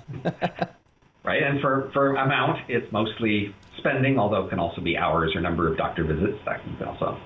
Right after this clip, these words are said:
Speaker 2: study it based on that. But the consistent result of however you do that is basically not much correlation. Uh, that's not the only puzzle. So, uh, another key principle here is people are often tempted to take one puzzle and then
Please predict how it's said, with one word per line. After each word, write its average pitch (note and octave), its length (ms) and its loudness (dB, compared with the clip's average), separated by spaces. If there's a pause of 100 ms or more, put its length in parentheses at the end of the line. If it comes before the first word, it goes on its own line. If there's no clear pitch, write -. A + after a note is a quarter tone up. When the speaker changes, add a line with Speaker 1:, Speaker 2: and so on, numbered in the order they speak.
(160)
Speaker 2:
study - 180 -2
it - 100 -2
based E2+ 200 -4
on F#2 80 2
that. - 260 0
But G#2+ 140 0
the A#2+ 60 2
consistent C#3 380 2
result A2 400 2
of G2+ 120 -2
however B2 320 2
you F#2+ 220 2
do F2 40 2
that A#2 220 2
is A2+ 140 2 (580)
basically - 360 -2
not G#2+ 140 2
much B2 160 0
correlation. G3+ 400 2 (2000)
Uh, C3 300 0
that's D#3 180 0
not G#3+ 240 2
the F#3+ 100 2
only D#3 280 4
puzzle. B2+ 400 -2
So, G#2 300 0 (340)
uh, A#2+ 180 -2
another D3+ 380 2
key E3 160 4
principle C#3+ 440 2
here A#2 240 4
is G#2+ 460 2
people F#3 260 4
are A#2+ 160 4
often C#3 480 2
tempted D3+ 380 2
to B2 160 -2
take C#3 180 2
one C#3 360 4
puzzle B2+ 540 2 (260)
and A#2+ 140 2
then B2 160 2